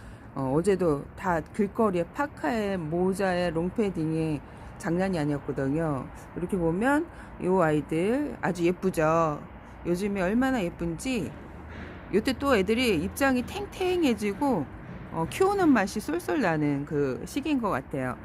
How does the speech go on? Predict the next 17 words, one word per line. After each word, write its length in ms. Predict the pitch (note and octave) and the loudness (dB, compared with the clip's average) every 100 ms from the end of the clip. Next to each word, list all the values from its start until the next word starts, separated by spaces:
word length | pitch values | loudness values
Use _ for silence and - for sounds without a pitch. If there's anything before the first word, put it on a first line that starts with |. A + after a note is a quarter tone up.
| - - - | -16 -14 -4
그래서 240 | F3+ G#3 | 0 0
지금 420 | F3+ F3+ - F#3 F#3 | 0 -2 2 2 2
저희 500 | G#3 F#3 G3 F#3+ F#3+ - | 2 4 4 2 -2 -2
다육이들 840 | F3 F#3+ F3+ D#3+ D#3 D3+ D#3+ C#3 - - - | 2 4 4 0 2 2 2 -2 -6 -14 -8
제가 240 | - D#3 E3+ | -2 0 0
수제 320 | - E4+ G4 | 0 0 2
화분을 420 | F4+ D4 B3 G3+ | 2 2 2 2
좀 140 | G#3+ | 0
시켜봤어요. 680 | G#3 - - C#4+ G3+ E3 D#3 | -2 -4 -2 -2 -2 0 0
그래갖고 540 | C#3+ D3 - A#3 A3 C#3 - - - | 0 -2 -2 2 2 2 -4 -14 -8
택배 520 | - F4+ - - D4+ | -2 -2 -2 2 4
언박싱을 760 | C#4 D#3+ F3+ A3+ C#4 - A3 G3+ | 4 4 4 4 4 2 0 2
해볼까 380 | B3+ C#4 C#4 A#3 | 0 -2 0 2
해요. 360 | C4 C4+ C#4 E4 - - - - - - - - - | 4 4 2 0 -8 -14 -12 -14 -14 -16 -14 -10 -2
어쩜 260 | F#3 D4 | 0 2
이렇게 200 | A3 G#3+ | 2 2
예쁠까요? 680 | E3 E3 - D#3 E3+ E3 C#3 | -2 -2 -2 0 2 2 -2